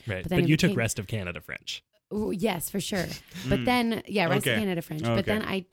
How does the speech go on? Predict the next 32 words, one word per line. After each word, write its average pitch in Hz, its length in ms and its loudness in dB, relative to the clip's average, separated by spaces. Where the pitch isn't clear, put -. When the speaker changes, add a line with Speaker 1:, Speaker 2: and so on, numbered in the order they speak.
Speaker 2:
moved 180 360 0
to 185 60 -4
France 170 680 -4
Speaker 3:
Mm-hmm. 117 140 -4
Speaker 2:
to 156 80 -2
become 170 240 2
an 156 80 0
au 139 80 -4
pair. 151 420 -4
Speaker 1:
Mm. 107 160 -12
Speaker 2:
And 165 160 2
that's 175 280 -2
when 165 100 2
it 143 100 2
actually - 360 -8
clicked. - 340 -10
But 160 140 -8
it 156 60 -4
was, 160 140 -6
like, 160 140 -8
so 196 240 -2
weird. 180 240 -2
It's 160 180 -6
like, 165 200 -8
I've 233 180 -4
written 208 400 -4
essays 220 300 -4
in 208 80 -4
French 185 320 -8
and, 170 200 -4
like, 165 120 -4
Speaker 1:
Mm. 92 220 -8